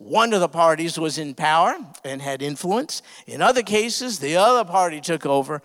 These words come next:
and had power and was influential. And so you see, this really mirrors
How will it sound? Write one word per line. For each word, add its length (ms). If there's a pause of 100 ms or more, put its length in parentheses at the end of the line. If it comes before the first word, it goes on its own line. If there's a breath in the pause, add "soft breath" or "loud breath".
(240 loud breath)
and 160
had 300
power 420 (280 loud breath)
and 200
was 680 (120)
influential. 1000
And 160
so 160
you 220
see, 240
this 280
really 280
mirrors 720